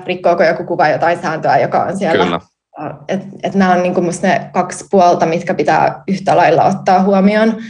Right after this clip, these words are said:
Speaker 1: huomioon siinä, kun mietitään, että miten algoritmit järjestää sitä, että mitä me nähdään, nähdään sosiaalisessa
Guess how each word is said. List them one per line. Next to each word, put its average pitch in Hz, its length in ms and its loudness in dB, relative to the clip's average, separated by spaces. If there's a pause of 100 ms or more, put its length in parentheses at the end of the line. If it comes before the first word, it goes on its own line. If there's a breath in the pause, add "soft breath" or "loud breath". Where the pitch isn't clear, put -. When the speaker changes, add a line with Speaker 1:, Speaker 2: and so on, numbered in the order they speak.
(600 loud breath)
Speaker 1:
huomioon 233 380 4
siinä, 185 220 0
kun 180 120 -4
mietitään, 170 320 -4
että 175 120 -4
miten 170 360 0
algoritmit 185 480 -2
järjestää 185 500 -2
sitä, - 240 -4
että - 140 -2
mitä 190 160 -2
me 175 100 -4
nähdään, 190 420 0 (220)
nähdään 185 240 -2
sosiaalisessa 190 680 -4